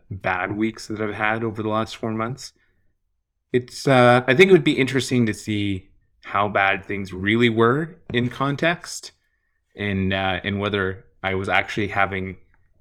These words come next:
bad weeks or just sounded like it was bad to me. Anyway,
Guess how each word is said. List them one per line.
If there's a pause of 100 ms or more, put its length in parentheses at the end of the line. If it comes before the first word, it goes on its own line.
bad
weeks
or
just
sounded
like
it
was
bad
to
me.
Anyway,